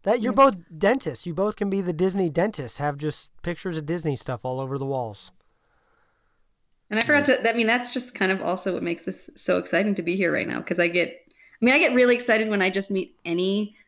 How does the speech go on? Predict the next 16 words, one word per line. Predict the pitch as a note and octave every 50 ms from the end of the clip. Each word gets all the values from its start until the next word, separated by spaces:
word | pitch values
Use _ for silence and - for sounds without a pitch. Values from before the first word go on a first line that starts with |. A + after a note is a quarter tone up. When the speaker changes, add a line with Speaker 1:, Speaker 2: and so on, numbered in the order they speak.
| _ _ _ _ _
Speaker 2:
you | - G3
know, | F3+ F3 F3 -
big | - F3 F3 E3+ -
fan | - F3+ E3+ E3+ E3+
of | E3+ D#3+ D#3+
Disney | E3+ E3+ E3 E3 E3+ E3
or | E3
Disney | D#3+ E3 D#3+ E3 E3
parks, | D#3 - E3+ D#3+ E3 D#3+ - - - -
but, | - E3+ D#3+ - - - - - _ _ _ _ _ _ _ _ _ _ _ _ _ _ - - _
you | - F#3
know, | E3+ E3+ E3+
when | E3+ E3+ E3+
it's | E3+ E3 -
a | E3+
Disney | E3 E3 E3 E3 - E3+ E3 D#3